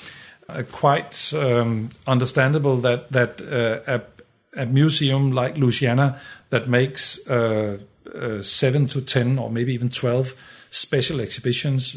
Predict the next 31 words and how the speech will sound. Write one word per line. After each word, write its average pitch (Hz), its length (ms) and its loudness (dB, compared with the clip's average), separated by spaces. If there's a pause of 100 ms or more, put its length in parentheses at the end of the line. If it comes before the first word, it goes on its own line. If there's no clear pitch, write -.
many 123 260 2
of 127 120 0
them 127 120 0
block, 117 400 -4
block, 123 240 0 (240)
blockbuster 131 640 -2
ex-, 135 300 -8
exhibitions 120 500 -6
every 139 220 0
year, 123 260 4 (460)
will 127 160 4
have 127 160 2
a 139 60 4
higher 127 300 4
attendance 127 560 2
than 117 220 2
a 113 180 4
research-based 120 840 0
museum, 123 560 0 (460)
uh, 113 260 2
that 107 160 0
make 113 180 0
historical 123 480 2
exhibitions, 120 840 -2
uh, 98 540 -6
covering 120 360 -2
seven 123 280 0
hundred 113 260 -6
years 113 220 -4
of 117 100 -10
art. 104 280 -10